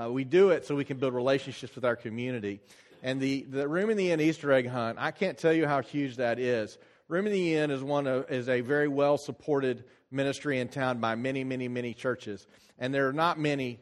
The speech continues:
churches that have the opportunity to have the kind of, uh, impact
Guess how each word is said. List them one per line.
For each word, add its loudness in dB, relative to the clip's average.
churches -4
that -6
have -4
the 0
opportunity -4
to -6
have -6
the -6
kind -4
of, -6
uh, -8
impact -2